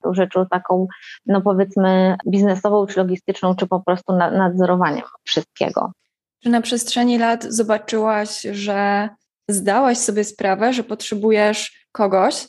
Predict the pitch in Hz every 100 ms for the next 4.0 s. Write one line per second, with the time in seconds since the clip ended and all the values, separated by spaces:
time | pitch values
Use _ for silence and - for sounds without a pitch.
0 | - 185 - 190 202 202 190 202 - 202
1 | 214 208 196 202 - 208 202 214 - 196
2 | 214 247 214 233 208 220 208 214 196 196
3 | 196 196 - 180 220 294 233 208 202 202